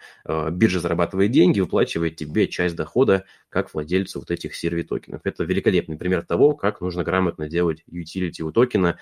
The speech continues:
и также, как нужно грамотно простраивать токеномику проекта, э, чтобы токены имели реальную ценность, и люди держали бы эти токены не потому, что они потом в будущем хотели бы продать токен дороже, а потому что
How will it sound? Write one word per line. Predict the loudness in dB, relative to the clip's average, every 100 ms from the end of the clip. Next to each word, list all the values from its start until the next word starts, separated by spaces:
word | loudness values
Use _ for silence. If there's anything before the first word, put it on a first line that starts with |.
| -12 -12
и | -8
также, | 0 0 0
как | -4
нужно | -4 -2
грамотно | 0 2 2 0
простраивать | -6 -6 0 2 2 -2
токеномику | -4 2 2 2 -4 -6
проекта, | 2 2 4 2 0 -4 -20 -20 -4
э, | 0 0 0 -4
чтобы | -2 0 0
токены | 4 2 4 0 0
имели | 0 0 2
реальную | 2 0 -2 -2
ценность, | 2 4 2 0 -10 -4
и | 0 -2 -4 _ -2
люди | 0 2 2 0 -4 _
держали | -4 -2 2 2
бы | 2 0
эти | 0
токены | 0 0 0
не |
потому, | 0 0 0
что | 2
они | 0
потом | 2 0 2
в | 0
будущем | 0 -2 -2 -2 -4
хотели | -4 -4 -2
бы | -2 0
продать | 0 0 -2 -4 -8
токен | -4 -2
дороже, | 0 2 0 -2 -10 -16 -20 _ _ 0
а | 2 2 0
потому | -2 -2
что | -2